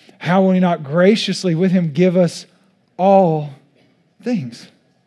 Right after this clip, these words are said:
Like, I know the enemy, and I know he's done this in my life, and I know I can't be the only one. He will convince us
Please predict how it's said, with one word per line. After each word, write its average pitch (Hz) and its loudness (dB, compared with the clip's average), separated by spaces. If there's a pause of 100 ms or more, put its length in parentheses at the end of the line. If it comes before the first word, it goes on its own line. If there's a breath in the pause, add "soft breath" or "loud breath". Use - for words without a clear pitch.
(1160)
Like, 196 2
I 240 2
know 226 6
the 190 2
enemy, 190 2 (160 soft breath)
and 180 2
I 185 2
know 208 6
he's 190 2
done 196 2
this 196 0
in 190 0
my 180 4
life, 185 2 (140)
and 175 0
I 170 0
know 180 2
I 180 2
can't 180 -2
be 175 2
the 165 -2
only 170 0
one. 180 0 (280 loud breath)
He 233 2
will 233 0
convince 196 -2 (100)
us 151 -10